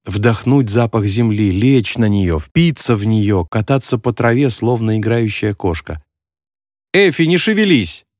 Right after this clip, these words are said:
Окрик Генри — вернул меня в реальность. «Повернись в три четверти, пожалуйста, и смотри, чтобы цимбалы не падали. Я за них, знаешь ли, немало заплатил». «Вот так лучше. Не забывай,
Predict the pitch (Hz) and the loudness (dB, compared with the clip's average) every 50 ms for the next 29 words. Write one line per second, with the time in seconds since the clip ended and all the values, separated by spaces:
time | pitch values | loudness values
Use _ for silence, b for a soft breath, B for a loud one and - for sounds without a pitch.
0 | _ _ _ - 113 107 95 - 101 98 87 92 90 110 135 127 110 95 95 87 | _ _ _ -2 -2 -2 -2 -2 -4 -4 -4 -4 -2 0 0 2 2 0 0 -2
1 | 85 - _ _ _ - 98 101 113 104 104 107 127 131 117 107 98 95 98 98 | -4 -6 _ _ _ -6 -2 0 2 2 2 2 2 0 0 0 0 0 0 0
2 | 95 92 90 82 78 78 80 78 73 - - - - _ _ _ _ _ _ _ | 0 0 -2 -2 -2 -4 -6 -8 -10 -12 -14 -20 -20 _ _ _ _ _ _ _
3 | _ _ _ - 135 135 143 143 151 156 139 - - - 127 127 117 - 185 170 | _ _ _ 2 2 4 4 4 2 2 0 0 0 0 0 2 2 2 0 0
4 | - 120 98 - 113 - 113 107 95 107 101 98 90 - 107 110 104 - 127 131 | 0 -2 -2 -2 -2 0 0 0 2 0 0 -2 -2 -2 -2 -2 0 0 -2 0
5 | 151 180 165 143 - 135 120 123 120 117 110 - 180 180 165 127 113 95 90 92 | 0 0 0 0 -2 -2 0 2 0 0 0 0 0 2 2 4 2 2 2 0
6 | 90 95 90 - 95 87 - 85 80 85 78 - _ _ _ _ - 107 113 104 | 0 -2 -2 -2 -2 -2 -2 -2 -4 -4 -6 -8 _ _ _ _ -2 0 0 2
7 | 92 101 98 104 101 95 85 101 101 95 92 - - 95 92 92 _ - 110 117 | 2 0 0 0 0 0 -2 -2 -2 -2 -2 -2 -2 -4 -4 -4 _ -2 0 2
8 | 120 117 107 107 131 151 131 101 85 90 82 85 85 80 - - 78 73 76 - | 2 4 2 2 2 2 0 0 -2 -2 -4 -4 -4 -4 -4 -6 -8 -8 -10 -12
9 | _ _ _ _ _ _ _ _ _ _ _ _ _ _ - 98 104 95 - - | _ _ _ _ _ _ _ _ _ _ _ _ _ _ -4 -4 -4 -2 -2 -2
10 | 107 117 127 - 110 95 85 - - 98 87 85 85 82 - _ _ _ _ _ | -2 -2 0 0 0 -2 -2 -2 -2 -2 -2 -2 -4 -8 -14 _ _ _ _ _
11 | _ _ _ _ _ _ _ - 123 127 131 139 127 120 131 127 131 139 165 139 | _ _ _ _ _ _ _ -2 0 2 4 4 4 2 2 2 2 2 2 2
12 | 92 78 | 0 0